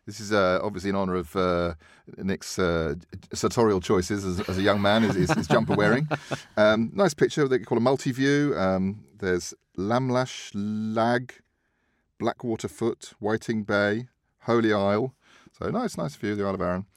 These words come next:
Speaker 2: Hmm.
Speaker 1: And here's the message. "I spoke to the coach driver, and he said he knew Dorothy and would point her house out and even stop if there was time. But in the end, did neither."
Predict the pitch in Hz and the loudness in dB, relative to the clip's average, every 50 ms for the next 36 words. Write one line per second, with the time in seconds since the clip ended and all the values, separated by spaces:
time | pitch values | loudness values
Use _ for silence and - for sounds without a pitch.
0 | _ _ _ - 147 156 170 208 220 196 101 104 110 110 - - 113 151 160 135 | _ _ _ -10 -8 -8 -6 -4 -2 0 0 0 0 -2 -4 -4 -2 -2 -2 0
1 | - 117 107 98 85 78 - - 73 73 73 - - _ _ _ _ _ _ _ | 0 -2 -2 -2 -2 -4 -6 -6 -6 -6 -6 -10 -16 _ _ _ _ _ _ _
2 | _ _ _ _ _ _ _ _ _ _ _ _ _ _ _ _ _ _ _ _ | _ _ _ _ _ _ _ _ _ _ _ _ _ _ _ _ _ _ _ _
3 | - 113 110 - - - - - - 143 160 - - - - 131 117 - - - | -2 0 0 0 -2 -6 -4 0 2 2 2 0 -2 -6 -6 -4 -4 -4 -2 0
4 | 127 113 - - - - - - 85 78 73 71 71 - 69 67 76 - _ _ | 0 0 0 -2 -8 -8 -2 0 0 2 0 -2 -4 -6 -10 -10 -10 -14 _ _
5 | _ _ _ _ _ _ _ _ _ - 98 98 90 - 202 208 185 - - 110 | _ _ _ _ _ _ _ _ _ -2 -2 -2 0 0 0 0 0 0 2 2
6 | 98 98 110 127 135 147 160 185 214 226 214 170 - 107 80 76 73 73 - - | 2 2 2 2 4 4 6 6 6 6 4 4 2 2 2 2 0 -2 -6 -10
7 | - 69 67 71 - _ _ _ _ _ _ _ _ _ - 107 117 123 113 - | -10 -10 -10 -12 -16 _ _ _ _ _ _ _ _ _ -2 2 2 2 0 -2
8 | - - 170 165 147 - - 151 139 123 123 139 131 123 - - - 78 67 67 | -4 -2 -2 -2 -2 -2 -2 0 0 2 2 2 2 0 0 -2 -4 -4 -4 -4
9 | - - - - _ - - - - 131 165 190 180 180 180 165 - - - 214 | -6 -10 -14 -20 _ -20 -18 -8 -2 0 2 2 2 2 2 0 0 0 2 2
10 | 202 170 - - 90 - 92 85 78 76 73 - - 87 71 65 65 62 60 64 | 2 2 0 -4 -6 -2 -2 0 0 -2 -4 -4 -4 -4 -4 -4 -4 -8 -12 -14
11 | - _ _ _ _ _ _ _ _ - - _ - - 143 165 165 160 139 113 | -18 _ _ _ _ _ _ _ _ -20 -20 _ -4 0 2 4 4 4 4 4
12 | 95 90 95 104 107 92 123 120 110 117 123 123 113 92 76 71 69 127 | 4 4 4 2 2 2 2 2 2 2 0 2 2 0 0 -4 -8 -14